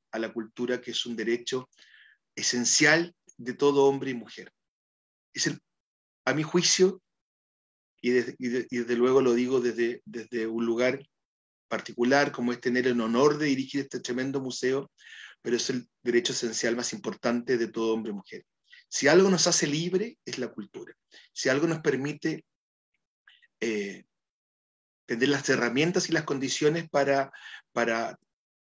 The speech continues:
poder desarrollarnos como una sociedad, es el arte, la cultura y el patrimonio. Y aquí, en esta emblemática casona del, del Paseo Yugoslavo uno siete seis en el Cerro Alegre, Valparaíso, eh, están las condiciones para ello.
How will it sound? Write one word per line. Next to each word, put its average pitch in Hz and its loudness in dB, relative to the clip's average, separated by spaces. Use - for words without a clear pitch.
poder 123 0
desarrollarnos 131 0
como 123 -6
una 127 -2
sociedad, 123 0
es 117 -6
el 117 0
arte, 120 -2
la 120 -2
cultura 113 -4
y 113 -2
el 107 -6
patrimonio. 123 -4
Y 123 0
aquí, 147 -2
en 120 -6
esta 127 -2
emblemática 123 -2
casona 135 -2
del, 123 0
del 113 -10
Paseo 127 -2
Yugoslavo 123 0
uno 131 -4
siete 131 -6
seis 131 -2
en 120 -2
el 110 -6
Cerro 123 -6
Alegre, 120 2
Valparaíso, 113 -4
eh, 104 -2
están - -2
las 127 2
condiciones 110 -4
para 95 -10
ello. 85 -14